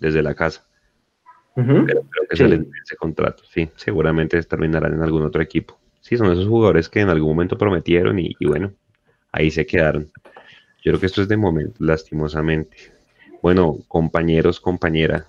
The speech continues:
Speaker 1: para cerrar. María Paula.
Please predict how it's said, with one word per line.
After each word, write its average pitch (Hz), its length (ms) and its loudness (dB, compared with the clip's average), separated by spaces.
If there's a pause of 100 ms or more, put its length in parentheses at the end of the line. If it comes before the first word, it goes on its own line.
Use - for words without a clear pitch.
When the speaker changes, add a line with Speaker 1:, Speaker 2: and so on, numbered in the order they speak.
(160)
Speaker 1:
para 82 220 0
cerrar. 85 460 -2 (2000)
María 82 260 2
Paula. 80 460 0